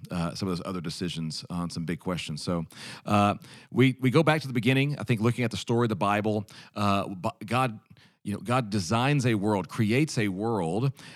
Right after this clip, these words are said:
uh, and fills it with his goodness and beauty. And the, the idea for humanity, we're given a really cool job, a really cool vocation, which is to experience God's goodness,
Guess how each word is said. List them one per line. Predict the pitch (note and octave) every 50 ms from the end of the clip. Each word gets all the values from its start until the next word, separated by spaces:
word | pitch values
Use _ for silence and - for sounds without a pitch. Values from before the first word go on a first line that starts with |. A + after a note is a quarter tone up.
| - _
uh, | - A#2 A2+ A2 G#2+ G#2+ G#2+ -
and | B2 A#2 G#2+
fills | - - C#3+ D#3+ F3 D#3
it | D#3+
with | D#3 C#3+
his | D#3 C3
goodness | G#2+ A#2+ C3+ C3 C#3+ A#2+ C#3
and | B2+
beauty. | G2 A2 B2 G#2+ F2 D#2+ D#2 D#2+ F#2 -
And | G2+ G#2+ G#2+ A2 G#2+ G2
the, | A2 A2 G#2 G#2 - -
the | A2 A2+
idea | F#2+ A2 A#2 A2 F#2+ C3 D3+ E3+ D3
for | - C3
humanity, | G#2 A2 A2+ G#2 A2+ C3 D3 C3+ G#2 F2+ F2+ F#2 G#2
we're | G#2 G#2+
given | G#2 G2+ C#3 C3+ A#2+
a | G#2
really | F#2+ A#2 D3+ D#3
cool | - - C3 C3 B2+
job, | F#2 A2 A2+ A2+ G2 D#2+ D#2+ F#2+
a |
really | F#2+ G#2+ A2+ A#2
cool | - A2+ A2+
vocation, | F2 G#2+ G2 - A2 G#2+ G#2 F2+ - F2 E2+ F#2+ G2+ - - - - - - _
which | A2+ B2 - - B2
is | A#2 A2+ F#2 -
to | - - A#2
experience | G#2+ - - - - - - D3 E3+ F3 D#3+ C#3+ - -
God's | - A2+ A2 G#2+ G2+ E2
goodness, | E2+ G2 G2 E2+ F2 A#2 D3 C#3 -